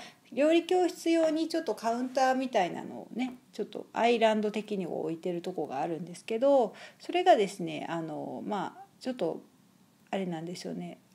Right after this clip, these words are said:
ポ-、ウレ-、ウレタン加工してないやつなんですね。だから、これに必ずテーブルを拭く時にやったりしてる。テ-、け-、テーブルを拭く時に、あの、リボスを薄めたもので拭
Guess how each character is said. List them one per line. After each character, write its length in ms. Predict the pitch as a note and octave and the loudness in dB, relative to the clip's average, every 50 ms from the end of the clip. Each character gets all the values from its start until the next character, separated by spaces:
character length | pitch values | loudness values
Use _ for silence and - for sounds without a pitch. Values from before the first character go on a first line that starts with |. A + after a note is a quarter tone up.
| _ _ _ _ _ _ _ _ | _ _ _ _ _ _ _ _
ポ-、 120 | - - - | -8 -6 -4
ウ 40 | - B3 A#3 B3 | -2 2 4 6
レ-、 120 | C#4+ C#4 - | 6 6 6
ウ 80 | - C#4+ | 6 6
レ 120 | D4+ E4+ | 6 6
タ 120 | E4+ F#4 F4+ | 8 6 6
ン 80 | F4+ | 6
加 100 | F4 F#4+ | 4 0
工 200 | F#4 F#4 - G#3+ | 2 2 2 2
し 100 | G#3 - | 2 2
て 140 | - - B3 | 0 0 2
な 160 | A#3+ B3+ B3 | 4 4 6
い 80 | A3+ F#3+ | 6 6
や 140 | F3+ F3 F3 | 6 4 2
つ 120 | - F3+ | -2 -6
な 160 | F3+ E3+ D#3 | -6 -4 -4
ん 160 | D3+ D3+ D3+ D3+ | -6 -8 -8 -8
で 100 | D#3+ E3+ | -8 -8
す 120 | C#3+ - | -8 -8
ね。 180 | F#3+ F3+ F3 F3+ | -8 -6 -4 -4
だ 140 | G3 A#3 | -4 -4
か 140 | A#3 A#3 A3 | -2 -2 0
ら、 300 | A3 A#3+ B3 A#3+ G#3+ - - - - - - - _ | 2 2 0 0 -2 -4 -10 -18 -20 -20 -20 -20 _
こ 140 | - - D4 | -6 -2 0
れ 80 | D#4 | 0
に 120 | D#4 D#4 D4+ | 0 0 -2
必 120 | - - A#3 B3 B3 B3+ C4+ C#4 C#4+ C#4 | -2 -2 0 2 2 4 4 4 4 2
ず 360 | B3+ C4 D4 D4 C4+ A#3+ G#3 | 2 2 2 4 4 4 2
テ 240 | - - A3+ B3 B3 | 2 2 2 4 4
ー 60 | A#3+ | 4
ブ 100 | A#3 B3 | 4 2
ル 120 | B3 B3+ A#3+ | 4 4 4
を 60 | A#3 | 4
拭 120 | A#3 - | 2 -2
く 140 | - - C#4 | -8 -6 -2
時 280 | - G#3+ F#3+ - F#3 D#3 | -2 -2 -2 -2 -4 -4
に 440 | D#3+ E3 E3+ E3+ E3+ D#3+ D3+ D3+ - - - | -4 -4 -4 -4 -4 -6 -8 -10 -14 -16 -12
や 120 | - G3 F#3 | -10 -8 -8
っ 40 | F3 - - | -8 -6 -2
た 120 | - F#3+ | 0 0
り 100 | E3+ E3 | 0 0
し 120 | D#3+ - | -4 -6
て 160 | - - F#3 E3+ | -6 -4 -4 -4
る。 200 | E3+ E3+ - - - - - A3 A3+ G#3 - _ _ _ _ | -4 -4 -6 -10 -14 -20 -20 -20 -20 -20 -20 _ _ _ _
テ-、 260 | - B3 B3+ - E4+ E4+ | -12 -10 -10 -10 -10 -10
け-、 160 | - - C#4+ | -8 -8 -6
テ 240 | - - D#4 D#4+ D#4 | -2 2 4 4 4
ー 40 | D4 | 6
ブ 80 | D4 D#4 | 6 4
ル 100 | D4+ D4+ | 4 4
を 40 | |
拭 60 | D4+ - - | 4 2 -2
く 80 | E4 | 0
時 280 | E4 D#4 D4+ - D#4 D#4 | 0 0 0 0 0 0
に、 80 | E4+ G4 G#4+ G#4+ G#4+ F#4 C#4+ B3 - - - - - - | 2 2 2 4 2 2 0 -2 -6 -12 -16 -16 -10 -4
あ 140 | - G#3+ G3+ | 0 0 0
の、 440 | G3 G3 F#3 F3+ F3+ F3 F3 E3+ E3+ | 2 0 0 0 0 0 0 0 0
リ 100 | G3 B3 | 0 0
ボ 140 | A#3+ A#3 A3 | 2 2 0
ス 200 | F#3+ - - F#3 | 0 0 -2 -2
を 320 | F3+ D#3+ C#3+ A#2+ - - - _ - | -2 -2 -2 -4 -8 -10 -14 _ -12
薄 240 | - F#3 F3 - A3 | -10 -8 -6 -4 -2
め 180 | G#3+ G#3+ G#3 | -2 -2 -2
た 120 | G#3 A3 G3+ | 0 -2 -2
も 140 | G#3 G#3 G#3+ | 0 -2 -2
の 140 | G#3 F#3+ | -2 -2
で 120 | F#3 F#3 | -2 -4
拭 40 | F3+ | -4